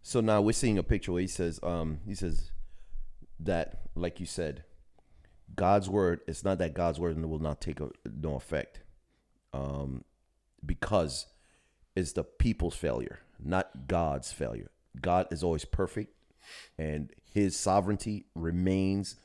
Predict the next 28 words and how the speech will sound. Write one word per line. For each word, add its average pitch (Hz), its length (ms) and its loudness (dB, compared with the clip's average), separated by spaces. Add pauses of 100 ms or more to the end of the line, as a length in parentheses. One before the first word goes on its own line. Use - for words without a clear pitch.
(320)
like 80 200 -4
you 90 60 -4
said, 87 280 -2
righteous, 87 720 0 (340)
just, - 580 0 (640)
perfect, 92 540 0 (300)
holy, 92 640 2 (400)
and 87 180 0
seasoned 90 500 0
in 85 160 0
love. 82 400 0 (580)
But 87 100 0
what 87 180 4
happened 85 260 2
is 71 80 -2
that - 300 -4
people 98 260 0
reject. 73 520 -6 (260)
They 67 220 -2
use 90 300 -2
their 101 180 4
free - 300 -6
will 82 360 2 (160)
to 85 100 -6
reject 82 640 0 (520)
God's 76 800 -2 (420)
calling, 65 380 0
right? 78 260 0